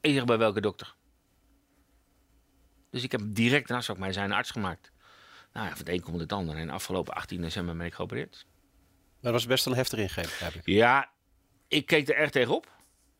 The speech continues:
Speaker 1: Omdat je, je leest veel natuurlijk. Je, je hoort dingen. Maar die arts heeft mij enorm gerustgesteld. Ontzettend aardige vent. En, eh,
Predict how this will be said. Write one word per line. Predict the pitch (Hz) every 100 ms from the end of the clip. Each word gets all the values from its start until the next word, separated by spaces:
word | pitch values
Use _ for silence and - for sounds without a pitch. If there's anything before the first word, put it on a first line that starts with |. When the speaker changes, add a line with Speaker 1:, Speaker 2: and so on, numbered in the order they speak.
| _ _ _ _ _ _ _
Speaker 1:
Omdat | - 127 120 120 113
je, | 123 113 113 107
je | 107 98
leest | 107 131
veel | - 123
natuurlijk. | 135 131 143 _ -
Je, | 95 95 87 87 82
je | 98
hoort | 101 127 123
dingen. | 127 143 _ _ _ _ _ - - - -
Maar | 92
die | 98 113
arts | 143
heeft | 131 123
mij | 117
enorm | - 123 113 135 180 165
gerustgesteld. | 123 120 - - 131 -
Ontzettend | 117 - - - 180 135
aardige | 110 123 101
vent. | 92 120 180 - _ _ - - - - -
En, | 127 131 127 120 - -
eh, | 110